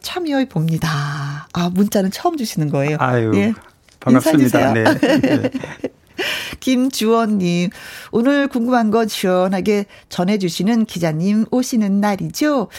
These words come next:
Speaker 1: 갑자기 몰래 한 사랑 들으니 가수 김지혜님 근황이 정말 궁금합니다." 그리고 이정옥님도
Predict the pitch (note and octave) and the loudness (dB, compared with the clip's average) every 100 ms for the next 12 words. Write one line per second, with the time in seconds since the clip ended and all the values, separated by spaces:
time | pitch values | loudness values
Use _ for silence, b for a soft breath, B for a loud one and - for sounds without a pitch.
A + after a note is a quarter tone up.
0 | B - F3 - F3 G3 E3+ F#3+ A3+ A#3 | B -8 -8 -4 -2 -2 0 2 2 2
1 | A3 A3 A3 G3+ G3 G3 F3+ D#3 G3+ A#3 | 0 0 -2 -4 -2 -2 -2 0 0 0
2 | - - D#3+ A3 F#3 B B - - A3+ | -2 -6 -2 -2 -4 B B -10 0 0
3 | D#4 F#4 D#4 D4 B3+ G3+ D#3+ D3+ C#3+ D3 | 0 -2 0 2 2 0 0 -2 -2 -4
4 | - - D#3 C#3 E3+ C4+ C#4+ C#4 C4+ C4 | -6 -4 -2 -2 -2 -2 -4 -2 -4 -4
5 | A#3+ B3 A#3 F#3+ G3 G#3 D3+ D3+ D3 C#3 | -6 -4 -2 0 0 0 -2 -4 -4 -4
6 | C3 - - D#3 D#3+ B3+ C4 B - A#3+ | -6 -10 -10 -4 0 0 -2 B -2 2
7 | B3 B3+ - E3 F3 C4+ C4+ E3+ F3+ B3 | 2 0 -2 0 2 2 2 0 0 -2